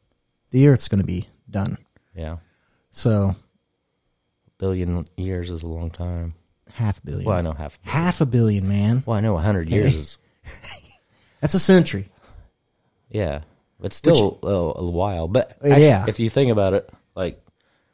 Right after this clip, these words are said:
Speaker 2: when the United States started, that's only, like, what? Uh,
Speaker 1: Not
Speaker 2: fo-,
Speaker 1: long.
Speaker 2: four generations ago?
Speaker 1: Isn't that weird?
Speaker 2: Yeah.
Speaker 1: Yeah.
Speaker 2: I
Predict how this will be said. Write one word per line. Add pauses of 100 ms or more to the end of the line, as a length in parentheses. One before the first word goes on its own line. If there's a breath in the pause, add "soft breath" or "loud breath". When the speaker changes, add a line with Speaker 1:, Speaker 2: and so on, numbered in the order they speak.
Speaker 2:
when
the
United
States
started,
that's
only,
like, (560)
what? (280)
Uh, (120)
Speaker 1:
Not
Speaker 2:
fo-,
Speaker 1:
long.
Speaker 2:
four
generations
ago? (580)
Speaker 1:
Isn't
that
weird? (220)
Speaker 2:
Yeah. (2250)
Speaker 1:
Yeah.
Speaker 2:
I